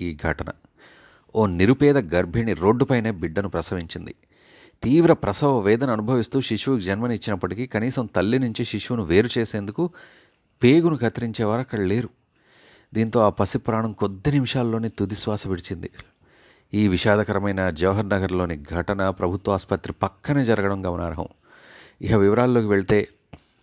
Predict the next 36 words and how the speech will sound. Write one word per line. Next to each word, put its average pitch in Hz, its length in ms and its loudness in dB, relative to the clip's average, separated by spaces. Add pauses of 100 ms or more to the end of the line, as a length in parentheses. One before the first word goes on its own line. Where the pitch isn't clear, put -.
(460)
మేడ్చల్కు 127 460 2
చెందిన 120 280 -2
లక్ష్మి 107 400 0
ఎనిమిది 101 240 -2
నెలల 92 180 0
గర్భిణి. 82 380 -4 (640)
కొంతకాలంగా 113 560 2
ఆమె 110 140 2
కాలిగాయంతో 113 640 2
బాధపడుతోంది. 95 680 -2
తీవ్రమైన 107 380 -2
నొప్పితో 90 380 -4
ఆమె 104 120 -2
చికిత్స 98 320 -8
కోసం 98 340 -4
సోమవారం 98 460 0
ఉదయం 101 260 2
పదకొండున్నర 95 600 -2
గంటలకు 87 580 -2 (600)
జవహర్ 120 500 2
నగర్ 117 220 -2 (100)
అర్బన్ 90 300 -2
హెల్త్ 95 240 -2
సెంటర్కి 87 380 -6
వచ్చింది. - 320 -12 (680)
ఆసుపత్రి 135 480 2
ఆవరణలో 120 380 4
ఉన్న 110 120 -4
బెంచ్పై 98 420 0
కూర్చుని 107 320 -4
ఉండగా 101 220 -2
కాలి 110 280 0
గాయం 107 340 0
నుంచి 107 200 -6
చీము 120 260 -4
కారుతుండడాన్ని 92 880 -4